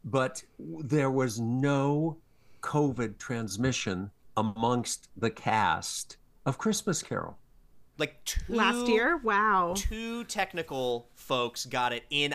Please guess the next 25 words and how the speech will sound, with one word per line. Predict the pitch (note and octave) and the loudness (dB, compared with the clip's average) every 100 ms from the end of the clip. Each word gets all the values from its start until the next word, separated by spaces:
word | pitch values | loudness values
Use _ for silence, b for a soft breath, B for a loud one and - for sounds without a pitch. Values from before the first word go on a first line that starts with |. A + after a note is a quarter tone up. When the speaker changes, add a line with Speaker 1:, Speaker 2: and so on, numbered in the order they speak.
| C3+ | -2
Speaker 2:
isolation. | C3 - A#2+ A2+ G#2+ - F#2 - B B B | -4 -4 -4 -4 -4 -6 -10 -14 B B B
But | G#3+ | 0
we | G#3+ G3 | 2 2
would | E4+ F#4 | 2 2
Speaker 3:
Mm. | |
Speaker 2:
be, | - D4 C#4 B B - | 0 0 -2 B B -12
you | A#3+ C4+ | -4 0
know, | B3+ | 0
getting | F3 A#3 B3+ B3 | 2 0 0 -2
into | A#3+ | -2
makeup | A3 A#3 B3 C4 | 0 0 0 0
before | A3 - A3+ | 0 2 2
the | A3 | 2
show, | G#3 C4 C4 | 0 2 2
and | G#3 | 2
someone | G#3 | 0
would | G3+ | 2
be | |
like, | G#3 - B B | 2 0 B B
"Hey, | C3+ E3 C#3+ - - b b - | 2 2 2 -4 -20 b b -14
did | A#2 | -2
you | D3 | 0
hear | E3 E3+ | 4 4
about | E3 E3+ D#3+ D3+ A#2 - - | 4 4 4 0 -10 -20 -8
so-and-so? | - E3 F3+ A3 B3 B3+ C4 | 0 4 4 2 2 4 2